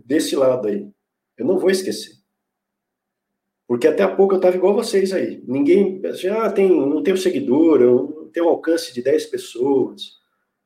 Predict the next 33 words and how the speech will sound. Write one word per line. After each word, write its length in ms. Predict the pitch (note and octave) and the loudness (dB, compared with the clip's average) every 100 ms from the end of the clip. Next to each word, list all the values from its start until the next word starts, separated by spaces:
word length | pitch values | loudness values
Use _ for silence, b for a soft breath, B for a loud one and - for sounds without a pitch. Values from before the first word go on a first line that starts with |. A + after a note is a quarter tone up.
| _ _ - | _ _ -2
Mas 180 | C3+ | 2
é 80 | E3+ | 6
onde 200 | F3 F#3+ | 6 6
a 40 | F#3 | 4
gente 180 | F3+ | 2
consegue 320 | F3 D#3+ F3+ - | -4 -2 -2 0
fazer 260 | F3 E3+ | -2 -2
a 40 | D#3+ | -6
diferença. 540 | - F3 G3 - - _ _ _ _ _ _ _ _ _ _ _ _ _ _ _ _ _ _ _ _ - | -8 -8 -8 -12 -20 _ _ _ _ _ _ _ _ _ _ _ _ _ _ _ _ _ _ _ _ -2
E 80 | D#3 | 4
aí 80 | F3 | 4
eu 100 | F#3 | 4
processei 480 | G3+ G#3 - F#3+ | 0 -2 -4 -2
o 80 | G3 | 0
aluno. 420 | F#3+ E3 D#3 - _ - | 0 0 -4 -10 _ -4
Falou, 260 | C3 D3 | -2 -2
ele 120 | C#3 - | -4 -2
falou 200 | C#3+ D3 | -2 -2
assim, 280 | C#3+ C3+ | -4 -8
"Tem 160 | D3+ D3+ | -8 -10
que 320 | - C#3 B2+ | -14 -12 -10
encher 280 | C3 - D#3+ D#3 | -8 -4 -2 -2
ele 80 | |
de 100 | - | -4
soco, 720 | - - - - E3 - - | -12 -16 -16 -4 -4 -4 -12
soco 480 | A#2+ - - D#3+ D#3+ | -18 -12 0 0 2
na 100 | B2 | 0
boca, 380 | G2+ B2 - - | 2 2 2 -2
chute 300 | - B2+ B2 | -8 -6 -4
na 140 | G#2 | -4
cara", 500 | - A#2+ B2+ G2+ - - | -4 0 2 0 -4 -8
coisa 160 | B2+ | -8
assim. 300 | C3 F3+ E3+ | -6 -6 -8